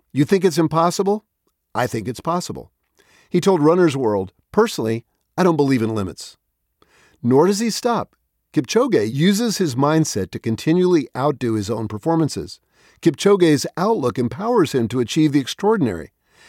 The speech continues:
and the same outlook has empowered countless others to attain the impossible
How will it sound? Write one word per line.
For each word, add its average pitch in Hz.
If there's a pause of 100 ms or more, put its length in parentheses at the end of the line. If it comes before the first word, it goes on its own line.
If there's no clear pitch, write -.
(140)
and 147
the 143
same 190
outlook 117
has 110
empowered 120
countless 170
others 113
to 127
attain 151
the 156
impossible 113